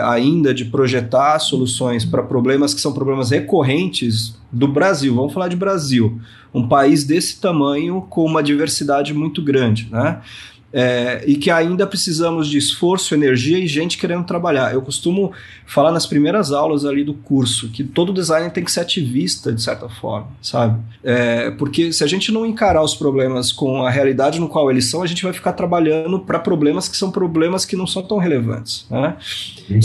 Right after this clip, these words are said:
Speaker 1: Então, é, é, Fabiano, pra fechar um pouco desse raciocínio,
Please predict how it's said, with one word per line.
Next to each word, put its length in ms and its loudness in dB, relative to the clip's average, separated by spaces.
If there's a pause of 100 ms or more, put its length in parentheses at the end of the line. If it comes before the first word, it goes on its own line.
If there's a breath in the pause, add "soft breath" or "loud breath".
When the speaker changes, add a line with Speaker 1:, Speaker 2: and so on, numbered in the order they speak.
Speaker 1:
Então, 480 2
é, 800 -2
é, 40 -6
Fabiano, 440 0 (200)
pra 160 2
fechar 440 2
um 80 0
pouco 240 -2
desse 200 0
raciocínio, 760 0